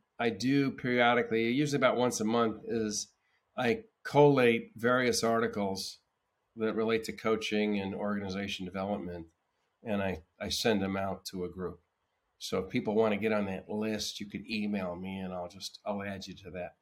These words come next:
list. So, so like, for instance, the, uh, the next issue that comes out is gonna have the, uh, three tools to replace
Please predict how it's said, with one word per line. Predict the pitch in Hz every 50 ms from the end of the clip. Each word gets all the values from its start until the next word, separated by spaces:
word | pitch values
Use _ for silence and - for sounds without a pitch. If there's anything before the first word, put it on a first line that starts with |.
| _ 71
list. | 90 92 85 - - - - _ _ _ _ _ _ _ _ _ _
So, | - - - 104 98 98 95 95 - _ _
so | - - - 104
like, | 104 107 101
for | - 127 131
instance, | 127 104 - 110 104 101 - - _ _ _ _ _ -
the, | 110 117 117 113 113 110 104 101 104
uh, | 104 104 101 101 101 98 95 92 -
the | - 117
next | 117 131 139 139 - -
issue | 135 113 - - 113
that | 107 107 -
comes | - 113 104 101 95
out | 110 113 113 110 104
is | 101 101
gonna | 101 107 107 101
have | 98 92 101 101 101 101 101 95 82
the, | 92 95 95 95 92 92 - - _ _ _ _ _ _ _ _ - 110
uh, | 95 95 92 92 87 80 80 - _ -
three | 107 113 110
tools | 104 - - 117 110 104 104 -
to | 101
replace | 98 95 95 - - 113 107 101 104 - -